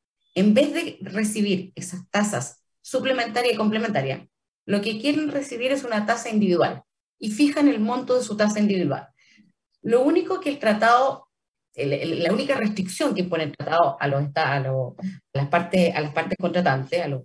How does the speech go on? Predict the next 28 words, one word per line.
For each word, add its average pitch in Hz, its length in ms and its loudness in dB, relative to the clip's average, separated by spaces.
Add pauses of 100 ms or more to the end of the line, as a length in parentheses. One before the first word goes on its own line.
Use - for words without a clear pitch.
países 139 480 -2
miembros, - 460 -4 (300)
es 262 300 -2 (360)
que 220 120 -2
no 247 160 2
sea - 480 -4 (560)
más - 760 -6
alto 208 720 2
ese 160 220 -2
monto 196 520 0 (500)
que 254 340 0
el 208 100 2
monto 208 300 0
que 202 100 -4
tú 202 140 -4
cobras 202 320 2
por 180 160 -6
tasa 190 240 0
nacional, 190 600 0 (640)
eh, 156 160 -2
por 143 160 -2
el 143 80 0
registro, 185 460 0 (340)
tasa 208 240 0
nacional 190 440 2
por 208 100 4
el 185 80 6
registro. - 440 -8